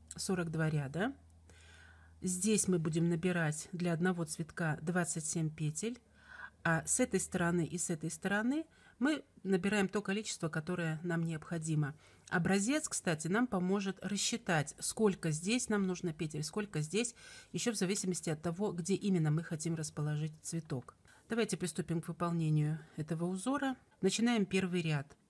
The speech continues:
Здесь у меня уже провязаны пятнадцать петель, которые у на-, отделяют цветок от края. А теперь сам раппорт. Сначала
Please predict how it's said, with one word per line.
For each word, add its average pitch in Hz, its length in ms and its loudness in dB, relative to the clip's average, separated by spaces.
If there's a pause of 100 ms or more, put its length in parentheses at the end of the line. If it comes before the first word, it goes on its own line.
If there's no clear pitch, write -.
(140)
Здесь 180 420 2
у 180 40 4
меня 175 280 4
уже 165 200 0
провязаны 151 600 2
пятнадцать 156 480 -2
петель, 151 320 -2
которые 151 460 -2
у 147 40 -2
на-, 151 200 -2
отделяют 151 720 0
цветок 156 440 -4
от 151 120 -4
края. 262 440 0 (520)
А 160 120 0
теперь 208 520 -2 (220)
сам 190 460 0 (140)
раппорт. 165 720 -4 (680)
Сначала 233 640 2